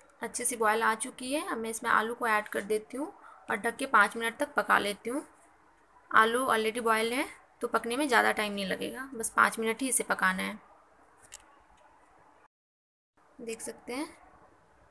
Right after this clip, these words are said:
हमारा सब्ज़ी ready है। अब मैं गैस को कर देती हूँ ऑफ और मैं अब इसे serve कर लूँगी। यहाँ पे serve कर लेती हूँ। ये रोटी, rice, पूरी, पराठे सबके साथ perfect जाता है,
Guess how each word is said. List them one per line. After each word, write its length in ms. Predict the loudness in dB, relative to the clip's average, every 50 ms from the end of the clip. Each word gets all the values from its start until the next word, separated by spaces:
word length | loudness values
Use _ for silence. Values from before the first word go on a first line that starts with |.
| _ _ _ _ _
हमारा 220 | -10 -8 -8 -8 -8
सब्ज़ी 300 | -8 -10 -8 -4 -2 2
ready 340 | 2 2 2 0 -2 -2
है। 100 | -2 -2 -2 -4 -10 -18 _ _ -20 -18 -14 -10
अब 60 | -8
मैं 140 | -8 -8 -6
गैस 240 | -4 -4 -4 -4 -4
को 100 | -6 -6
कर 140 | -6 -6 -6
देती 260 | -6 -8 -8 -6 -4
हूँ 120 | -2 2
ऑफ 360 | 4 4 4 2 0 -2 -10 -18 -20 _ _ _ _ _ _ _ _ _ -20 -20 -20 _ _ _ _ _ -20 _ -20 _ _
और 120 | -10 -10
मैं 140 | -8 -8 -6
अब 180 | -6 -6 -6 -6
इसे 260 | -6 -4 -4 -4 -6 -8 -12 -20 -20 _ _ _ _ -16
serve 340 | -8 -6 -6 -6 -6 -6 -8
कर 120 | -8 -8
लूँगी। 280 | -6 -8 -10 -10 -12 -12
यहाँ 1400 | -14 -16 _ _ _ _ _ _ _ _ _ _ _ _ _ _ _ _ _ _ _ _ _ _ -16 -16 -16 -12 -10
पे 120 | -10 -10 -10 -12 -18 -20 -20 -20 -20 -20 -20 -20 -18 -12
serve 220 | -6 -4 -2 -4 -2
कर 160 | -2 -4 -4
लेती 340 | -2 -2 -4 -6 -4 -4 -4
हूँ। 180 | -2 -4 -4 -6 -14 -20 -20 -20 -20 -20 -20 -20 -20 -20 _ _ _ _
ये 120 | -6 0 4
रोटी, 320 | 4 4 4 4 -2 0
rice, 500 | 2 2 2 4 2 0 0 -2 -4 -8
पूरी, 280 | -6 -4 -4 -2 -2 -2
पराठे 500 | 0 2 2 2 2 0 0 -2 -2 -2
सबके 280 | -2 -4 -6 -6 -6 -4
साथ 180 | -2 -2 -2 -2
perfect 400 | -2 -4 -4 -2 -4 -4 -2 0
जाता 320 | 0 0 0 -2 -4 -6
है, 160 | -4 -4 -6